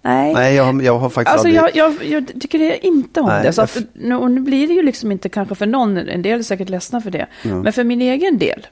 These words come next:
Speaker 1: jag missunnar ingen annan något, men för min egen del så är det bara skönt.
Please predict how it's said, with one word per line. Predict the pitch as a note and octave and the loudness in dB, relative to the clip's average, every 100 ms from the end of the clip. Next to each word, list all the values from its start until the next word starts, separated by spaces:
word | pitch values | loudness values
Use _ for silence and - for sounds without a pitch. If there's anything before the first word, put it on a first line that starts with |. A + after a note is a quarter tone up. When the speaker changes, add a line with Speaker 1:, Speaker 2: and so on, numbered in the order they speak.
| _ | _
Speaker 1:
jag | G3+ | -6
missunnar | G3+ G#3 A3+ A3 A3 - | -6 -4 -4 -2 -4 -4
ingen | G#3+ A#3 A3 | -2 -2 -2
annan | A#3 C4+ B3 | -2 -2 -2
något, | F3+ E3+ G3+ | -4 -4 -6
men | G3 F#3+ - G#3 | -4 -4 -6 -8
för | A3 | -4
min | A3 | -2
egen | A#3 B3 B3+ | 0 0 0
del | G3+ F3+ | -2 -2
så | F#3+ | -4
är | F3 | -4
det | E3 | -4
bara | E3 E3 F#3 | -4 -4 -6
skönt. | - - - - | -8 -12 -12 -20